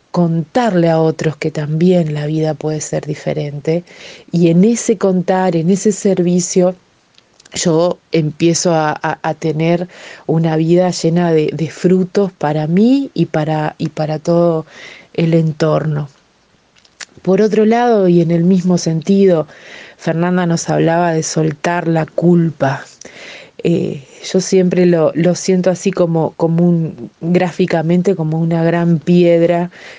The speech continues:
que a veces llevamos atada, eh, porque,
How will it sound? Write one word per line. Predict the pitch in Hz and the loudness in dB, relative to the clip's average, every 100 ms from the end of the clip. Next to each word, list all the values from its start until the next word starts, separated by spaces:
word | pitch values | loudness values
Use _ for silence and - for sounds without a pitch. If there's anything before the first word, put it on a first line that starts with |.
| - | -8
que | 151 | -2
a | |
veces | 156 - 170 | -2 -2 -2
llevamos | 165 156 160 160 | 0 0 0 -2
atada, | 156 151 165 160 156 160 180 185 - - - - - - | -4 -4 -4 -2 0 0 -2 -6 -20 -20 -20 -20 -14 -4
eh, | 170 156 156 - - _ _ _ - | 0 0 -2 -6 -16 _ _ _ -2
porque, | 185 160 - 170 170 165 165 160 156 151 - | 0 0 -2 2 4 4 4 2 0 -2 -6